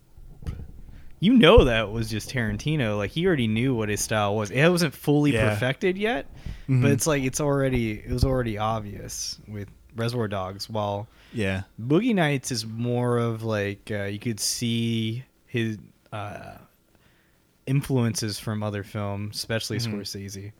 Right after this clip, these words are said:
Speaker 1: I mean, it's like the camera was as if it was, like,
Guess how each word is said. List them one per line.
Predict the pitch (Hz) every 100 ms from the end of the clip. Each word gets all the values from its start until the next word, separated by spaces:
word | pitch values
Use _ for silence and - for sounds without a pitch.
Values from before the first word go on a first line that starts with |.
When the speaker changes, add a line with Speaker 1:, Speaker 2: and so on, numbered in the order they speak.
| -
Speaker 1:
I | 127
mean, | 127 113 110
it's | 127 -
like | 143 135
the | 120
camera | - 135 131 127 117
was | 110 104 110 - - _ _ _ -
as | 113 110
if | 110
it | 113
was, | 104 104 95
like, | 98 95 92 -